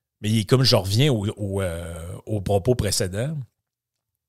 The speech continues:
en deux mille dix-neuf, il publie un article dans Forbes, euh, le vingt-neuf juillet, en fait, deux mille dix-neuf, qui s'appelle Why Earth Overshoot Day and the Ecological Footprint Are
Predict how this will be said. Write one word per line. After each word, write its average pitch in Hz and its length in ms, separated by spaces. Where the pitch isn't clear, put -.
en 107 120
deux 113 140
mille 139 140
dix-neuf, 110 540
il 98 80
publie 104 380
un 101 120
article 92 520
dans 92 300
Forbes, 104 460
euh, 82 560
le 92 560
vingt-neuf 127 680
juillet, 104 600
en 82 100
fait, 98 340
deux 98 100
mille 92 180
dix-neuf, 82 520
qui - 100
s'appelle 120 600
Why 131 560
Earth 147 340
Overshoot 107 720
Day 90 320
and 104 160
the 98 140
Ecological 113 840
Footprint 98 720
Are 98 260